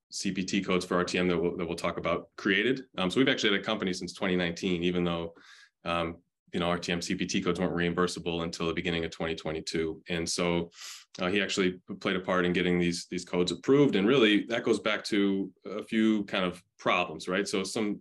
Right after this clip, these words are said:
some research out there shows eighty percent o-, of a patient's outcomes are determined outside their clinic,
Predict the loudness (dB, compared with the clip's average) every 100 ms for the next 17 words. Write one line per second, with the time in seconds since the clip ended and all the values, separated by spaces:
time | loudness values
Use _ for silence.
0 | -8 -2 2 2 2 2 2 2 0 2
1 | 2 2 -2 _ _ _ _ _ _ 2
2 | 2 2 -2 0 0 -2 -6 _ _ -6
3 | -6 -4 -4 0 0 0 0 0 0 -2
4 | -2 -2 -4 -2 -2 0 0 0 -2 -4
5 | -8 -10 -14